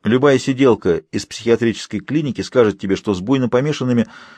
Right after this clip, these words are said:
лучше всего вести себя спокойно и уважительно, но твёрдо". Почувствовав, как взмокли его ладони, он освободился от руки Холли и вытер пот о рубашку.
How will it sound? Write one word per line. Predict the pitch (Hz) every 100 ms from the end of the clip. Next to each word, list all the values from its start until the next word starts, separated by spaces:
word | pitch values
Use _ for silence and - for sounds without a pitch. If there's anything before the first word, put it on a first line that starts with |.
| - _ -
лучше | 110 131 117
всего | - 123
вести | 95 101 123
себя | 113 107
спокойно | - 113 110 113 101
и | 101 104
уважительно, | 101 113 135 185 107 90
но | 104
твёрдо". | 147 143 131 85 73 - _ _ _ _ _ _ _ _ _ _ _
Почувствовав, | - 76 104 - 95 -
как | 92
взмокли | 80 73 101 98 85
его | 85
ладони, | 87 85 123 120 - - - - _ _ -
он | 95 107
освободился | - 95 98 98 98 101 - 95
от |
руки | 95 95 -
Холли | 95 - 127 113
и | 98 98
вытер | 107 95
пот | 87 98
о | 95
рубашку. | 98 90 80 -